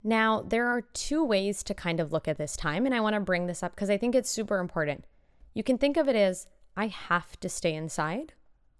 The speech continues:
or the second way, the way I like to look at it, is, "I have the opportunity to stay inside." Do you see the difference? It's subtle, but it can really help change your entire viewpoint.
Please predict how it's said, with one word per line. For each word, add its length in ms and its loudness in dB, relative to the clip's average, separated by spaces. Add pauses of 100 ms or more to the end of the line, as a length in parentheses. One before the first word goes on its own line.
(140)
or 120 2
the 80 -2
second 480 -2
way, 440 -4 (500)
the 80 -4
way 140 0
I 120 0
like 200 -2
to 120 -6
look 160 -2
at 80 -2
it, 200 -2
is, 340 0 (440)
"I 80 2
have 320 2
the 220 -2
opportunity 1080 -2 (140)
to 140 -6
stay 300 -2
inside." 520 -10 (1080)
Do 80 -2
you 240 0 (280)
see 280 -2
the 100 2
difference? 580 -2 (680)
It's 140 -2
subtle, 520 4 (800)
but 260 2
it 120 0
can 120 2
really 240 2
help 300 -2
change 380 -2
your 100 -2
entire 540 0
viewpoint. 460 -4